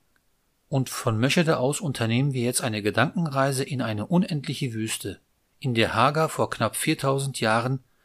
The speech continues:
ein bis heute anhaltendes Wunder erlebte. Auch Sie können dieses zeitlich und örtlich weit entfernte Wunder heute nachempfinden,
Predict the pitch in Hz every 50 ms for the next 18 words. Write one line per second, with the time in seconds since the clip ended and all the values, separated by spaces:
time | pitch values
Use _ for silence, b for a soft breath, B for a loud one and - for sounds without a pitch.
0 | _ _ _ _ _ _ _ _ - - 120 120 117 110 107 113 110 - - -
1 | 131 165 165 - 160 151 - _ _ _ _ _ _ _ _ _ _ - - 160
2 | 170 131 120 123 123 123 - - 135 131 131 - - - 131 120 104 101 98 98
3 | 92 95 92 - - - 113 - - _ _ _ _ _ _ _ _ _ _ _
4 | _ _ _ _ _ _ _ - - 147 135 - - 160 196 226 - - 127 113
5 | 107 98 98 107 110 107 117 107 - - - _ _ _ _ _ - - - 143
6 | 147 180 180 - - - - 135 120 - - 135 143 165 - - 170 147 - 131
7 | 113 113 117 139 165 - - - - 131 113 107 - - - 131 143 131 - 120
8 | 104 110 127 151 156 147 143 120 110 123 123 127 - 131 123 123 131 131 - -
9 | 127 107 95 - - 101 107 - 151 139 147